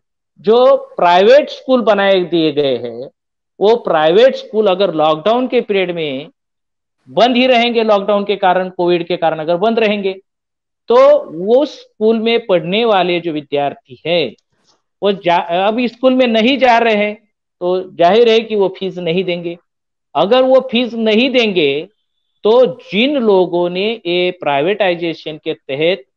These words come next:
education को business बना दिया है, उन लोगों को पैसा कैसे मिलेगा?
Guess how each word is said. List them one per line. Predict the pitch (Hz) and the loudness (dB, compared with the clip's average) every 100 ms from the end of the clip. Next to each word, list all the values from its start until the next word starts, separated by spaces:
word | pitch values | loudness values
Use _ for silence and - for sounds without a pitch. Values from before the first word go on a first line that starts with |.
| _ _ _ 135 | _ _ _ -6
education | 156 165 254 254 196 190 170 | -4 -2 -4 -2 -4 -2 -6
को | 170 175 | -4 -6
business | 147 139 131 170 254 254 | -4 -6 -4 -2 0 0
बना | 220 202 180 | -2 0 0
दिया | 160 156 151 | -2 -2 -2
है, | 135 123 143 202 - _ _ _ - | -2 -4 -6 -8 -12 _ _ _ -14
उन | 127 208 294 | -4 -2 0
लोगों | 269 202 170 160 156 | 0 0 0 -2 -4
को | 147 185 240 | -2 0 0
पैसा | - 143 143 190 | -2 -6 -4 -4
कैसे | 240 254 285 | -2 -2 -2
मिलेगा? | 247 214 190 | -2 -4 -6